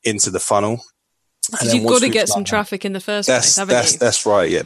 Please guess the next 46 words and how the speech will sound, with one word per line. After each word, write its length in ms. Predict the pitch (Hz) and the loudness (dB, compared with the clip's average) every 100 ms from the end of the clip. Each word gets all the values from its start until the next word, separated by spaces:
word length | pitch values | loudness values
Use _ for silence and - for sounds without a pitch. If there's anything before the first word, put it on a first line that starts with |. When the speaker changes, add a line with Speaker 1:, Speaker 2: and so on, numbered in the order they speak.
| - | -4
Speaker 1:
You, 140 | 107 | -4
you 180 | 98 110 | -2 0
need 120 | 120 | 0
to 60 | - | 0
get 120 | 98 | -2
visitors 320 | 104 - 98 | -2 -4 -4
to 40 | 95 | -2
the 20 | |
store 460 | - - 95 92 92 | -2 0 0 0 -2
in, 180 | 95 - | -6 -6
in 100 | 95 | -8
the 80 | - | -2
first 320 | 101 98 - | 0 0 0
place. 680 | 107 113 - - - - - | 0 0 -6 -6 -6 -8 -6
But 100 | 113 | -2
once 260 | 127 135 - | 0 0 0
we 80 | 104 | -2
had 260 | 123 107 | 0 0
that 160 | 104 95 | 0 0
traffic 420 | - 98 - - | 0 -2 -2 -2
going, 520 | 117 104 92 82 107 123 | 0 2 2 -2 -6 -10
we 100 | 110 | -4
were 140 | 101 101 | -2 0
able 240 | 101 98 | 0 -2
to, 380 | - 107 98 95 | -4 -4 -4 -6
to 140 | - | -8
build 260 | - 101 101 | -2 -2 0
audiences 880 | 101 95 95 - - 92 92 - - - | -2 -2 -2 -2 -2 0 0 -2 -6 -8
through 200 | - 101 | -4 0
analytics, 880 | 98 95 101 - - - - - - - | 2 2 0 0 0 0 0 0 -2 -2
um, 200 | 90 104 | -2 -2
Google 280 | 107 95 95 | -6 -4 -4
Analytics, 640 | 90 98 - 98 - 113 - - - - - | 0 -2 0 0 0 -4 -6 -8 -8 -12 -4
and 140 | 104 | -2
also 320 | 113 101 113 98 | 0 0 0 0
through 300 | - 101 95 | 0 0 2
our 240 | 92 110 | 2 2
AdWords 640 | 95 107 107 - - - - | 0 0 2 2 0 0 -4
shopping. 480 | - 98 107 113 123 _ _ - | -2 -2 -2 -4 -6 _ _ -4
Um, 360 | 101 101 98 - | 0 2 2 0
and 120 | 107 | -2
then 100 | 104 | -2
we 160 | 104 | -4
were 120 | 98 107 | -6 -2
able 260 | 110 104 101 | 0 0 -2
to 460 | - 101 98 95 | -4 -4 -4 -6